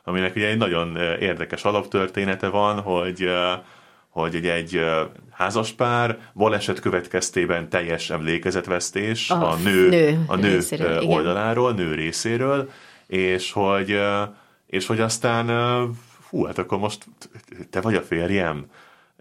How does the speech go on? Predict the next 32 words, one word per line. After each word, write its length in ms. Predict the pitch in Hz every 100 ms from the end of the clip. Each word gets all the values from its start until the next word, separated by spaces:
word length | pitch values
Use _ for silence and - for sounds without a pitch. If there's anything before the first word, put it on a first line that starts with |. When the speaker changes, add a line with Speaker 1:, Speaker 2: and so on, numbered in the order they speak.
| - 67 - - -
Speaker 1:
Komolyan, 480 | 104 117 87 90
mi 100 | 90
ismerjük 600 | 90 90 95 117 107 110
egymást 380 | 110 110 110 -
egyáltalán? 640 | 110 113 110 113 87 78 80
És 100 | 82
hogy 100 | 98
ez 80 | 101
a, 100 | -
ez 80 | 104
az 140 | 107
újra 360 | 139 104 82 85
felfedezése 840 | 98 90 87 90 87 87 85 87
a 80 | 85
kapcsolatnak, 640 | 95 - 104 101 113 107
hogy, 260 | 110 107 - - -
hogy 200 | - 104
hát, 240 | 127 127 -
ö, 340 | 135 135 147 139
igen, 360 | 117 82 104
ő 240 | 101 104 107
leragadt 420 | 98 82 92 92
sok-sok-sok-sok 880 | - 98 - 90 - 85 - 90 90
évvel, 420 | 80 82 80 80
ö, 280 | 78 80 76 -
korábban, 720 | 92 104 117 127 127 120 - -
azt 200 | 101 -
hiszi, 220 | 92 98
hogy 180 | 92 85
még 180 | 87 85
az 140 | 85
egyetemi 600 | 90 87 92 87 82 82